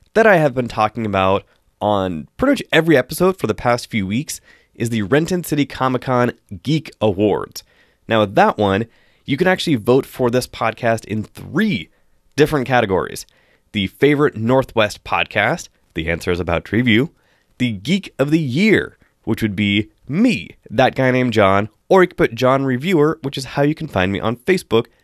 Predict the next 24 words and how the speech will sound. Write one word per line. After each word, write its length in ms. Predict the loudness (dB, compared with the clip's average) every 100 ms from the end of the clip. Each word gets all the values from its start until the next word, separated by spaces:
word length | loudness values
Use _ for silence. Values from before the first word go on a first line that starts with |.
| _
for 140 | -4
those 200 | 2 4
of 60 | 4
you 100 | 0
who 100 | 0
do 120 | 0
not 380 | 2 2 0 2
<laughs> 0 |
already 300 | 4 6 4
know 220 | 2 -2
that. 280 | 0 -2 -4 _ _ _ _ _ 0
Uh, 160 | 2 4
and 100 | 2
then 140 | -2
question 400 | -2 0 0 0
number 180 | -2 -2
ten 520 | -4 -2 0 2 0 -4 _ _ _ _ _
is, 380 | -2 2 4 2 -2
where 240 | 0 2 4
do 60 |
you 100 | 2
consume 600 | -2 -4 -4 0 2 2
your 140 | 0 -2
geekdom? 640 | -4 -6 0 2 2 0